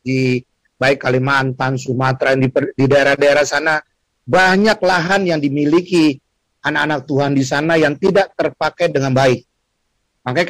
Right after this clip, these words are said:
kenapa kita akhirnya berfokus kepada pertanian, agar kita bisa memaksimalkan di daerah itu pertanian, sehingga membangun juga desa itu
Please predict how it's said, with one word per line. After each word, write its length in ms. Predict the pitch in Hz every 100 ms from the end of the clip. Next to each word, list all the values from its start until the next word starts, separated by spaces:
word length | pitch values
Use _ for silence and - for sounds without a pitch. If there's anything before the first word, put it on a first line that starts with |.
| 170
kenapa 240 | 165 190
kita 280 | 151 170 185
akhirnya 240 | 156 170 175
berfokus 560 | 135 135 147 - 160
kepada 400 | - 135 135 139
pertanian, 720 | 147 143 131 131 123 117 131 370 _ _ _ _
agar 320 | 143 143 196
kita 520 | 190 185 214 208 196 -
bisa 480 | 143 180 175 247 190 _ _ _ _
memaksimalkan 880 | 160 175 - 180 185 190 190 196 170
di 80 |
daerah 480 | 139 139 143 143 147
itu 240 | 139 135 175
pertanian, 760 | - 139 143 135 131 139 190 - _ _ _
sehingga 400 | - 139 143 180
membangun 480 | 170 143 143 147 143
juga 320 | 139 143 175
desa 400 | 143 131 139 131
itu 400 | 117 165 208